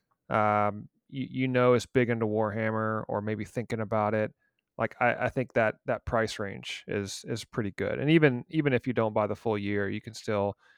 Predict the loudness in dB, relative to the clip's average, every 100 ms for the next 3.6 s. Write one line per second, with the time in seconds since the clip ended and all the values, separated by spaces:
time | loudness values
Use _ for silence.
0 | _ -6 2 4 4 2 4 2 0 -4
1 | 0 0 0 -6 -6 -6 -4 -4 -4 -6
2 | -6 -8 -8 -8 -4 2 2 2 -2 -6
3 | -8 -10 -6 -4 -4